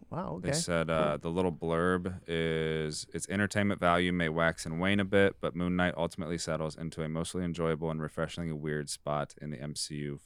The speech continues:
Speaker 2: firmament," whatever that means.
Speaker 1: Mm, yeah. I mean, that's
Speaker 2: Um,
Speaker 1: spot on. Yeah.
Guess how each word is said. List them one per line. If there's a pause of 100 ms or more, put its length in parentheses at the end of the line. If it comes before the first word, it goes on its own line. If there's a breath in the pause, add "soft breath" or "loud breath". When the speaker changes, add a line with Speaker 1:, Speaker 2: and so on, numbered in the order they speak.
Speaker 2:
firmament," (240)
whatever
that
means.
Speaker 1:
Mm, (280)
yeah. (260)
I
mean,
that's
Speaker 2:
Um,
Speaker 1:
spot
on. (120)
Yeah.